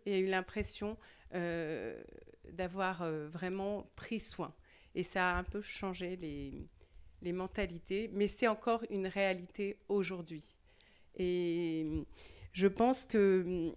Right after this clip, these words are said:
il faut qu'on arrête de projeter ce qu'on veut pour les gens et qu'il faut vraiment remettre la personne au cœur de la démarche de, du soin. Euh,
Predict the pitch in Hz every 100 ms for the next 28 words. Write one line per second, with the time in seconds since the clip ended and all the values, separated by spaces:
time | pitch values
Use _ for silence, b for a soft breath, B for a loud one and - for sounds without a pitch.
0 | - 190 - 214 - 202 196 202 247 233
1 | 180 180 - - 269 269 233 226 233 240
2 | - - 208 196 185 240 240 208 190 190
3 | 175 185 202 - B B - 170 165 156
4 | - - - 170 190 180 185 196 196 202
5 | 190 180 175 185 - 202 202 - 190 175
6 | - 214 208 - - - 175 170 170 175
7 | 180 170 175 165 165 156 165 - 156 -
8 | _ _ - - - - - - - -
9 | - B B B B B 196 180